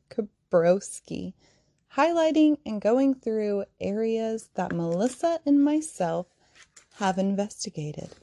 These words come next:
So, our fifth stop that appears in this book is in Hancock County.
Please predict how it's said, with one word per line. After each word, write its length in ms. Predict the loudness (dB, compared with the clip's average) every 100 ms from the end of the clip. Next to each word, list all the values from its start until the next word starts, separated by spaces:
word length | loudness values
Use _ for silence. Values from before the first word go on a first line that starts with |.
| _ _ _
So, 680 | -14 -10 -6 0 2 2 -4 -8 0
our 180 | 2 2
fifth 640 | -4 _ -2 0 0 -4 -18 -18
stop 720 | -14 -6 -2 0 0 -2 -10 _ -6
that 260 | 0 2 0
appears 460 | -4 0 0 0 0
in 120 | 0
this 200 | -2 -2
book 400 | -2 0 -2 _ _ _ _ _ _ _ _ _ 0
is 300 | 2 2 -4 -4
in 380 | 0 2 0 -4 _ _ _ -4
Hancock 760 | -2 0 -2 -2 -2 -2 -10 -20 _ _ _
County. 560 | -6 -2 0 -2 -8